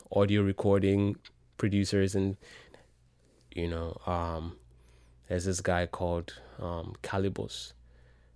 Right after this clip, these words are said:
Now, he started, um, that was, the show was about him. Well, the, his name, his, the character's name is Calibos.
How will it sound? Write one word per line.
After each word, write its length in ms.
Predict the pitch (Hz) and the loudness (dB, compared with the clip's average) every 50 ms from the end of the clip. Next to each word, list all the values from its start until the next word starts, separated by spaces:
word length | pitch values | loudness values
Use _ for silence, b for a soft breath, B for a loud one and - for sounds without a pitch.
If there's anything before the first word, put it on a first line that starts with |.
| _ - - | _ -12 -6
Now, 140 | 90 87 87 | -4 -4 -2
he 160 | 85 95 101 | 0 0 0
started, 640 | 98 - - 113 101 95 92 98 95 95 92 - - b b b b b b b _ - - - - - - - - - - - | 0 0 2 2 4 4 4 2 2 0 0 -2 -8 b b b b b b b _ -20 -20 -20 -20 -20 -20 -20 -20 -20 -10 -6
um, 340 | - 90 87 85 82 82 - - - - | -4 -4 -4 -4 -6 -8 -12 -16 -10 0
that 120 | - 107 101 | 4 6 6
was, 160 | 98 95 - | 6 4 -2
the 200 | - 104 104 110 | -6 0 2 2
show 300 | - - - 123 123 135 | 4 6 8 10 12 12
was 180 | 131 117 98 - | 12 10 8 4
about 300 | 92 80 80 76 80 - | 2 0 0 -2 -2 -2
him. 360 | 92 87 - - - - - - - - - - | -2 -2 -2 -4 -8 -12 -16 -20 -20 -18 -6 0
Well, 240 | - 104 95 92 92 | 6 8 8 8 8
the, 120 | 98 104 | 8 4
his 240 | 98 - 120 120 110 | 4 6 4 6 8
name, 320 | 131 135 147 156 156 147 - B B B B B B | 10 12 12 12 12 10 6 B B B B B B
his, 220 | - 139 131 123 | 6 6 6 8
the 80 | 127 131 | 6 6
character's 520 | - - 160 160 156 143 - 143 127 120 | 10 12 12 12 12 12 10 6 4 6
name 220 | 117 120 117 113 110 | 4 4 4 4 2
is 140 | 101 - | 2 0
Calibos. 680 | - - 110 101 101 98 95 - - - - - - | 2 4 6 6 6 4 0 -2 -8 -8 -8 -10 -10